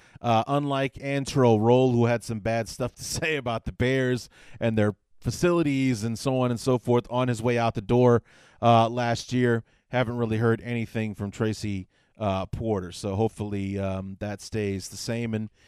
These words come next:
he can land on his feet somewhere, somewhere else. So, um, the other big news, uh, the twenty seventeen preseason schedule came out, uh, earlier, uh, this week. The Bears, uh, will be playing the Broncos,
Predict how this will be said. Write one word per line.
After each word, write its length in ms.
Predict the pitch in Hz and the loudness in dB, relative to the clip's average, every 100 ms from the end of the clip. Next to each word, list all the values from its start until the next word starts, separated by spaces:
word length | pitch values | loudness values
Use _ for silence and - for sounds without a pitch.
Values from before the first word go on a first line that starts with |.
| _ - | _ -6
he 140 | 139 | -4
can 120 | 135 | -4
land 220 | 131 127 | -2 -2
on 80 | 123 | -2
his 140 | 117 - | -4 -6
feet 200 | 127 - | -6 -6
somewhere, 500 | 120 113 107 92 69 | -4 -2 -4 -6 -8
somewhere 420 | - 107 98 90 | -8 -4 -4 -4
else. 220 | 80 - | -8 -14
So, 340 | - 98 92 90 _ _ _ _ _ | -8 -4 -4 -6 _ _ _ _ _
um, 540 | 113 110 107 104 - _ _ _ - | -2 0 0 -4 -8 _ _ _ 4
the 120 | 147 | 6
other 140 | 185 | 6
big 240 | 151 180 160 | 6 4 4
news, 440 | 180 220 208 - | 4 4 4 4
uh, 160 | 160 135 | 4 4
the 100 | 127 | 2
twenty 300 | - 175 160 | -2 -2 0
seventeen 580 | 185 160 156 165 151 | 0 -2 -4 -6 -6
preseason 640 | 127 - 247 - 170 131 127 | -4 -2 -2 -2 -4 -4 -4
schedule 500 | - 139 117 120 117 | -4 -4 -2 0 0
came 280 | - 127 117 | -2 -2 0
out, 320 | 113 113 - | 0 -2 -2
uh, 180 | 117 107 | -2 0
earlier, 560 | 127 127 120 113 110 101 _ _ _ - | 0 0 2 4 4 0 _ _ _ 0
uh, 300 | 113 107 101 | 4 4 2
this 260 | 107 - | -2 -2
week. 360 | 110 123 143 - | 0 2 2 -2
The 80 | 107 | -2
Bears, 600 | 127 143 139 123 117 - | 0 2 2 0 0 0
uh, 140 | 120 | 0
will 160 | 113 107 | 2 0
be 100 | 110 | -2
playing 420 | - 123 120 113 | -4 -4 -4 -4
the 80 | 101 | -6
Broncos, 920 | - 143 160 165 160 151 147 131 | -4 -2 -2 2 4 4 2 -2